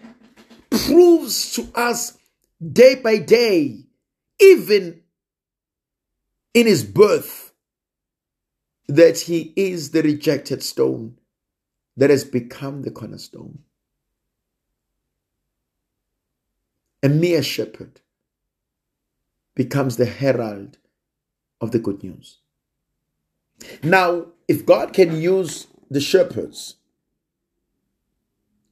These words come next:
what makes you think he can't use you and I? If God can use people who are not trusted,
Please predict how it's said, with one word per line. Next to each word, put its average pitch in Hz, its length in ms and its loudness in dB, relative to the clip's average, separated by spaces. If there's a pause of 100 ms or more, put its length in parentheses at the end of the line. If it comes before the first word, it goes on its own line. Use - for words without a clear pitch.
(100)
what 202 180 -4
makes 175 240 -2
you 156 80 -2
think 143 280 -2
he 120 100 -2
can't 120 260 -10
use 110 480 -6 (400)
you 107 240 -2
and 95 160 -10
I? 87 280 -20 (2750)
If 107 220 0
God 214 460 2
can 165 500 -6 (160)
use 143 920 -4 (1300)
people 170 360 -2
who 160 140 2
are 147 80 4
not 147 300 -6
trusted, - 760 -14